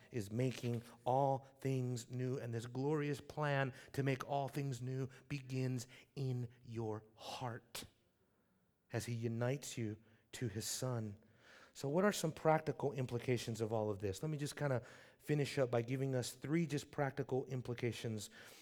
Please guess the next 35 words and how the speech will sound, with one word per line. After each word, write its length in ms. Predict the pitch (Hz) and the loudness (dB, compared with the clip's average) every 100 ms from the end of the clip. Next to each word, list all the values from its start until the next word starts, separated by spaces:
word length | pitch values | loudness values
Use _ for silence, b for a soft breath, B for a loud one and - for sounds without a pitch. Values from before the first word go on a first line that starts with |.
| B B | B B
of 300 | 131 123 117 - 135 | 4 6 4 0 0
the, 140 | 143 | 2
and 100 | 131 | 2
the 80 | 120 | 4
result 560 | 123 117 143 147 143 | 4 6 8 8 8
of 140 | 123 113 | 4 2
being 240 | 131 127 | 4 4
a 40 | 113 | 2
new 260 | 123 151 | 2 0
creature 520 | - 135 123 - 127 - - | -2 -2 -2 0 -2 -2 -6
in 260 | 139 135 123 | -4 -4 -4
Christ. 540 | - 113 95 - - - - | 0 0 0 -4 -12 -16 2
First, 500 | 180 135 117 - - - _ _ _ _ _ - - | 6 6 4 -8 -12 -20 _ _ _ _ _ -14 2
acknowledge 720 | 135 131 151 170 139 107 - - B B B B | 2 10 12 12 12 8 -2 -6 B B B B
that 180 | 131 143 | 8 8
our 120 | 135 | 8
former 460 | 131 - 160 156 139 | 6 8 10 12 10
lives 420 | 139 143 127 113 | 10 10 8 6
have 180 | 135 123 | 2 4
been 200 | 123 127 117 - - | 4 4 -2 -6 12
done 180 | - 190 | 12 12
away 300 | 185 170 165 | 12 12 8
with 300 | 127 104 - | 8 4 4
in 240 | 135 131 123 | 0 0 0
Christ 600 | - 139 110 98 - - B B | 4 6 6 2 -4 -6 B B
and 300 | 147 143 139 | 6 8 8
look 220 | 175 196 | 8 8
to 60 | - | 4
have 260 | 117 156 160 | 6 6 6
no 160 | 165 | 4
trace 480 | 170 - 185 185 - | 2 4 6 8 6
of 100 | 139 | 2
the 140 | 147 | 2
old 260 | 160 165 147 | 4 6 6
man, 340 | 160 175 131 | 6 6 6